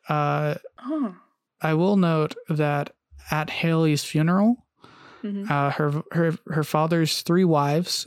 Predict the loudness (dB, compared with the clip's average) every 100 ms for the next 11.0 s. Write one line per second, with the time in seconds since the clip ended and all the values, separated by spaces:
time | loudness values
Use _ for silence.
0 | -4 0 2 2 2 0 2 0 0 -2
1 | 0 -2 -2 -2 0 -2 -4 -20 _ -4
2 | 0 0 0 0 -2 -6 -8 -4 -2 0
3 | 0 2 4 2 2 0 0 -2 0 2
4 | 2 2 0 -2 -6 _ _ _ -2 -2
5 | 0 0 2 0 -2 _ -2 0 0 2
6 | 2 2 2 2 4 2 -2 -12 -20 _
7 | _ -2 2 4 4 2 2 2 2 0
8 | _ _ _ _ -2 0 0 0 -4 -2
9 | -2 0 2 2 2 0 -2 -4 -4 -2
10 | -4 -4 -4 -4 -4 -6 -4 -6 -6 -10